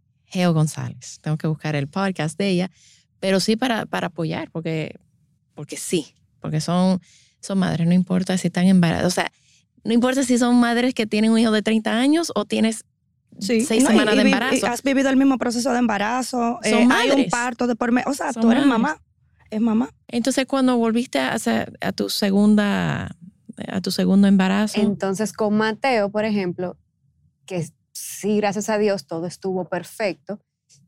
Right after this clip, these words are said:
Speaker 3: yo no era primeriza tampoco,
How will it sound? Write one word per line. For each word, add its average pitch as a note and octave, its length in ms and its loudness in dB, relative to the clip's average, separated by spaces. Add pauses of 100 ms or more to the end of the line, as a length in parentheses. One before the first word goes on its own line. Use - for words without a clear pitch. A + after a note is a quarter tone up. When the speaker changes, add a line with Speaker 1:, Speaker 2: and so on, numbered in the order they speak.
(220)
Speaker 3:
yo F#3+ 180 -6
no A3+ 240 2
era D#4 260 0
primeriza E3 600 0
tampoco, C#3+ 640 -8